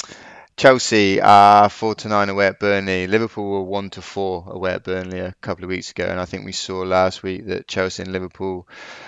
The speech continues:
not that far apart in terms of ability. So I think the,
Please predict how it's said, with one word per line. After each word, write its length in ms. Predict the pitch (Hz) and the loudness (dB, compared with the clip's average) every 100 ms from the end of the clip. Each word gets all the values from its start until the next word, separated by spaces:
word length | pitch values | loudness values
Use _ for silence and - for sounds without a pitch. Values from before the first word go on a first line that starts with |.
| - _ _ | -20 _ _
not 280 | 98 107 107 | -10 -4 2
that 160 | 104 - | 2 4
far 240 | 101 98 | 6 6
apart 420 | 95 104 95 98 | 4 4 4 4
in 80 | 92 | -4
terms 280 | - 92 87 | -8 -10 -8
of 120 | 87 | -10
ability. 540 | 87 90 87 - 85 | -6 -6 -6 -8 -10
So 260 | 85 - 87 | -10 -4 -2
I 80 | 90 | -2
think 360 | - 92 - - | -4 -8 -8 -10
the, 540 | 90 90 90 90 | -4 -2 -2 -4